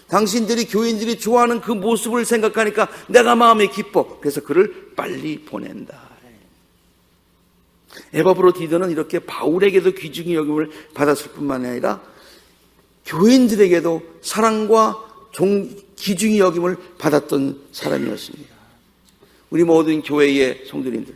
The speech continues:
장로님들을 비롯해서 일반 모든 교인들에 이르기까지 모두가 모두를 사랑할 뿐만 아니라 서로가 서로에게 신앙의 덕을 끼치며 또 많은 사람들에게 사랑을 받는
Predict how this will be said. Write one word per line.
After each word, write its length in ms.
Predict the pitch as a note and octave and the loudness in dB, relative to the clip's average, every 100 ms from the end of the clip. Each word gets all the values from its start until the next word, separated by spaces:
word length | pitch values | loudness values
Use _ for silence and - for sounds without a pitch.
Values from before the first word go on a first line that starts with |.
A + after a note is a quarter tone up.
| - _ _ _ _ _ | -20 _ _ _ _ _
장로님들을 560 | - D3 D3+ C#3+ D3 C#3+ | -2 0 0 -2 -4 -6
비롯해서 420 | C#3+ D3+ D3 D#3 | -6 -6 -6 -4
일반 260 | D3 C#3+ D3 | 0 0 2
모든 440 | D#3 D#3+ D#3+ D#3 | -2 -2 -4 -6
교인들에 440 | D#3+ D#3 D#3 D#3 | -2 -2 -2 -4
이르기까지 800 | D#3 D3 D#3 - A2+ - G#3 - _ _ _ _ | -4 -6 -8 -6 -8 -8 -10 -12 _ _ _ _
모두가 600 | - E3+ B3+ A#3 A3+ A#3+ | -2 4 6 6 4 4
모두를 680 | G#3+ G3 G3+ G#3 F#3+ E3+ - - - | 4 0 -4 -2 0 0 -4 -14 -18
사랑할 520 | - - A3+ G#3+ G#3 - | -10 -2 0 2 0 -2
뿐만 340 | G#3 G3 F3+ | -4 -2 0
아니라 300 | D3+ C#3 C#3+ - - - | -2 -2 -6 -12 -20 -16
서로가 680 | - A#3 A3 A3 F3+ - - | 2 4 6 6 4 -4 -12
서로에게 760 | - A#3+ A3 G3+ G3+ D#3 - - | 0 6 6 6 2 0 -12 -8
신앙의 720 | - - A#3 B3 A#3+ B3 A#3+ | -4 0 4 4 4 2 2
덕을 380 | G3+ A3 C#4+ - | 2 4 4 2
끼치며 640 | A#3 - D#3+ F3+ A3+ D#3+ - - - _ _ - - | -4 -4 2 4 4 2 -4 -20 -20 _ _ -20 -6
또 280 | - B3 A#3 | 6 10 10
많은 340 | G#3+ A3 B3+ A#3 | 10 6 6 4
사람들에게 480 | B3 A#3+ B3 A#3 | 4 2 4 4
사랑을 520 | A3 - G#3+ C#4 C#4 B3+ | 2 0 2 6 6 6
받는 380 | A#3+ A#3 G#3+ | 6 4 2